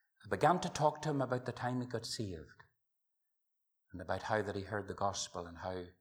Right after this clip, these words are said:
that the Lord had convicted him. And how that at that age, sixty years of age, that he heard the voice of Christ, and that he,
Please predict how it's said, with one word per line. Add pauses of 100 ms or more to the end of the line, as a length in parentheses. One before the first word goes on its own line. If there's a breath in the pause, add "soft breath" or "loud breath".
(1300)
that
the
Lord
had
convicted
him. (1900)
And
how
that
at
that
age,
sixty
years
of
age,
that
he
heard
the
voice
of
Christ,
and
that
he,